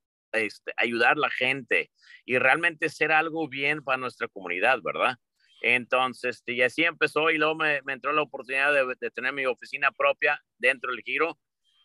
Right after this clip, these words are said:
Y dije, "¿Sabes qué?". Es cuando yo dije, "Ya no voy a hacer nada más que ser prestamista, eh, full time", como dicen, y hace veinte años, veintidós años me comprometí a, a, a ser prestamista full time y obviamente es la cosa más padre que he hecho en mi vida.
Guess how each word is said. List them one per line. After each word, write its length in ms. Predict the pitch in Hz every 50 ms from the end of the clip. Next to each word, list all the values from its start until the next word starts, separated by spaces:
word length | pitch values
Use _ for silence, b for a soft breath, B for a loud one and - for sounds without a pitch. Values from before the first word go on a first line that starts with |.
| _ _ _ -
Y 80 | 123
dije, 160 | 131 127 131
"¿Sabes 280 | 117 - 139 143 135 -
qué?". 300 | - 147 147 147 156 165 - _ _ _ _ -
Es 180 | 104 117 113 -
cuando 300 | - 131 131 135 135 131
yo 120 | 123 131
dije, 300 | 135 139 123 127 127 123
"Ya 160 | 127 131 139
no 80 | 147 143
voy 140 | 139 139 143
a 40 |
hacer 200 | 135 - 143 135
nada 140 | 139 139 139
más 280 | 135 139 143 147 - -
que 280 | - 135 127 127 127 -
ser 240 | - - 131 123 -
prestamista, 720 | 120 120 - - 113 120 123 120 - - 135 131 120 - _ _ _ _ -
eh, 100 | - 107
full 260 | 104 - 135 143 131 107
time", 260 | - 131 139 143 127
como 220 | 123 123 120 123
dicen, 360 | 120 120 131 139 123 147 139 135
y 100 | 127 120
hace 200 | 113 - - 117
veinte 300 | 117 123 127 117 123 120
años, 500 | 117 123 127 135 135 123 - - - 110 107
veintidós 540 | 120 123 113 - 110 117 113 135 143 - 135
años 280 | 131 135 139 139 131
me 160 | 123 123 117
comprometí 680 | - - 110 110 107 - 104 101 107 101 _ - 123 131
a, 240 | 131 127 117 104 - _ _ _ _ _ _ _ _ _ -
a, 320 | - 104 110 107 104 85
a 60 | 98
ser 180 | - - 127 123
prestamista 640 | - 131 131 - 120 123 131 123 - _ - 123
full 180 | - - 131 120
time 320 | - 123 123 131 139 135
y 120 | 120 107 92
obviamente 520 | 78 107 117 120 120 127 127 117 - 131
es 80 | 123 117
la 180 | 120 117 110 104
cosa 320 | - 123 127 - - 120 120
más 260 | 120 127 131 127 -
padre 340 | - 123 123 123 117 117 -
que 100 | - 113
he 40 |
hecho 160 | 110 - - 113
en 60 | 104
mi 100 | 101 90
vida. 200 | 78 69 60